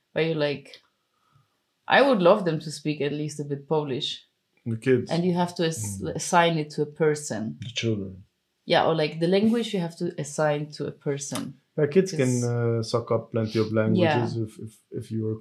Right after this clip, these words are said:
Speaker 2: consistent with what you speak.
Speaker 1: So I would also be super happy to, like, have them being appointed for this, which is quite cool.
Speaker 2: Yeah, that's pretty nice.
Speaker 1: Yeah, so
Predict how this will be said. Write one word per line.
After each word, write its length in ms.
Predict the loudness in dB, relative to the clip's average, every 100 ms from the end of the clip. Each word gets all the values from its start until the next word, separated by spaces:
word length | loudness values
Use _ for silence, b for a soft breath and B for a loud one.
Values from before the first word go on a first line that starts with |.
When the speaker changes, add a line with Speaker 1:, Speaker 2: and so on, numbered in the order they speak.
| -4
Speaker 2:
consistent 640 | -4 -4 -6 -6 -8 -6
with 260 | -10 -10 -10
what 220 | -12 -10
you 80 | -16
speak. 360 | -10 -8 -8 -10 _ _ _
Speaker 1:
So 180 | -8 -2
I 120 | 0
would 140 | -2 -2
also 240 | -4 -6
be 120 | -10 -10
super 280 | -10 -10
happy 300 | -6 -6 -6
to, 140 | -14 -12 -10
like, 160 | -10 -8
have 260 | -8 -6
them 400 | -6 -4 -6 -12 _ _ -8
being 260 | -6 -4
appointed 560 | -6 -4 -4 -4 -8 -10
for 160 | -10
this, 400 | -8 -8 -8 -14 _ _ _ _ _ _ _
which 140 | -6 -4
is 120 | -2
quite 240 | -2 -2
cool. 280 | -4 -8 -8 _ _ -6
Speaker 2:
Yeah, 200 | 2 2
that's 180 | 2 -2
pretty 160 | -12 -12
nice. 240 | -12 -8
Speaker 1:
Yeah, 300 | -6 -4 -6 -8
so 560 | -12 -10 -8 -8 -12